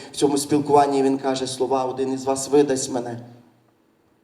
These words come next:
Учні: "Чи не я, Господи, чи не я,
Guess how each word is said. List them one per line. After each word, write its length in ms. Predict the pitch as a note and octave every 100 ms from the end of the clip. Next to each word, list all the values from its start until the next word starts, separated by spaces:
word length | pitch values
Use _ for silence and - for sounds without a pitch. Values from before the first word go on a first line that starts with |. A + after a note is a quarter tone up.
| _ _ _ - - - _ _ _ _ _ _ _ -
Учні: 320 | D3 C#3+ D#3
"Чи 220 | D3+ - D3+
не 160 | D3+
я, 200 | D3+ D3
Господи, 460 | D3 C3+ - C#3+ C#3+
чи 180 | - D3
не 100 | C#3+
я, 140 | C3+